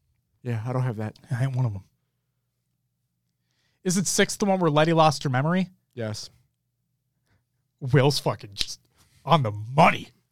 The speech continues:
Speaker 2: <laughs>
Speaker 1: Yeah. Four, spoiler alert here.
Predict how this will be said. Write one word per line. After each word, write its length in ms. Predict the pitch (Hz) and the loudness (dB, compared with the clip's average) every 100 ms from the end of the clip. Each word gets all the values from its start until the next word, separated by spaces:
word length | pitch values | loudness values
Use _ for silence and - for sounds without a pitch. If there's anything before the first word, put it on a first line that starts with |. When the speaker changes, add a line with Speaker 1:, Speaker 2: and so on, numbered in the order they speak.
| _ _ _ _ | _ _ _ _
Speaker 2:
<laughs> 40 | - 466 494 480 - - - - _ _ _ _ _ _ _ _ _ - - - - _ _ _ _ _ _ _ _ _ _ _ _ - - - _ _ _ _ | -10 -6 -8 -10 -16 -20 -20 -20 _ _ _ _ _ _ _ _ _ -20 -18 -18 -20 _ _ _ _ _ _ _ _ _ _ _ _ -20 -20 -20 _ _ _ _
Speaker 1:
Yeah. 320 | 139 143 117 - _ _ _ _ _ _ | -2 0 0 -4 _ _ _ _ _ _
Four, 560 | _ 143 151 180 - 147 - - | _ 4 6 4 0 -10 -12 -16
spoiler 540 | - - 262 302 233 190 | -12 6 8 10 10 10
alert 260 | 175 175 | 10 10
here. 340 | 170 170 180 | 10 8 8